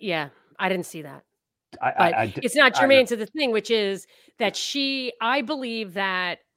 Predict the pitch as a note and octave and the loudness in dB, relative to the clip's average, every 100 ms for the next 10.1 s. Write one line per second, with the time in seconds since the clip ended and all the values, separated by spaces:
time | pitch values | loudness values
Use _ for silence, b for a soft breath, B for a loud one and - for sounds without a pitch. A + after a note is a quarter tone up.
0 | _ B3+ A3 - C#4+ D4+ E4 A#3+ B3 G3 | _ 0 0 4 2 2 0 -2 -2 0
1 | C4 A3+ F#3 - F#3+ B3 A3+ A3+ A3+ G#3+ | 0 0 -2 -4 -2 -2 -2 -2 -2 -4
2 | F#3+ G3 - A3+ G3+ G3 G#3+ F#3+ F3 F#3 | -4 -8 -8 -6 -4 -4 -6 -8 -4 -4
3 | G#3 C#4 C#4 C4+ C4 A#3+ A3+ G#3 G3 F#3+ | -2 -4 -2 -4 -4 -4 -4 -2 -4 -4
4 | G3 - - - C4 F#3+ G#3+ G3+ F#3+ E3+ | -8 -8 -14 -4 -2 -2 -2 -2 -2 -4
5 | E3+ E3+ D#3+ - E3+ D3+ F3 E3+ E3+ D3+ | -6 -6 -8 -6 -6 -4 -6 -6 -8 -8
6 | - F3 D#3 - _ _ _ _ B3+ G3 | -8 -6 -8 -10 _ _ _ _ -2 0
7 | F3+ F#3+ F#3+ F#3 F3 - F#3 D#3 - C#3 | 2 2 2 0 0 -2 -6 -6 -8 -14
8 | B2+ G3 F#3 G3 G#3+ F#3+ F#3 B3+ C4+ - | -8 0 2 2 2 -2 0 -2 -2 -2
9 | F4 C#4 G#3 G3 A2 A#2+ A2 C4 G#3+ E3+ | 0 0 0 0 4 4 4 0 -2 -4